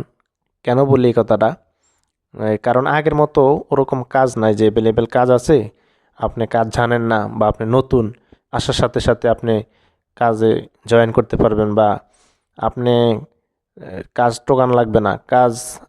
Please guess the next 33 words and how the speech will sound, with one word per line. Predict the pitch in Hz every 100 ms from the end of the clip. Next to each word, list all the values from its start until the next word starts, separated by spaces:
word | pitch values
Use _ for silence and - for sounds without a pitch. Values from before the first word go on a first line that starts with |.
| -
আপনাকেই | 123 - 135 - 147
খুঁজে | - 113 117
বের | 104 101
করবে। | 98 98 101 _ _ _ _ -
কিন্তু | 120
সেই | 120 - 123
পরিস্থিতিটা | - 127 120 131 - 151 127
এখন | - 135
আর | 147 160
আগের | 127 117
মতো | 113 107 156 202 _ _ -
নাই। | 107 95 - _ _ _
সেজন্য | - 113 120 123 113
বারবার | 110 107 110
বলতেছি | 110 113 120 -
যে | 107 107
আপনি | 101 113 165 _ _ _ _ _
অবশ্যই | 113 110 - 110
দেখে | 110 -
শুনে | 120 - 117
বুঝে | 104 110 107 139 - _ _ _
তারপরে | 107 104 101
আসুন। | 95 - 95 92 _ _ _ - -
যেমন | 117 123 123 123
মনে | 120
করেন | 123 120 113 - _ _ _ -
দালাল, | 113 123 117 104 - - _ -
বিদেশে | 117 120 117 - 113
তো | 123
দালালের | 123 123 120 113
কোনো | 113 117 107
অভাব | 104 101 101
নাই। | 95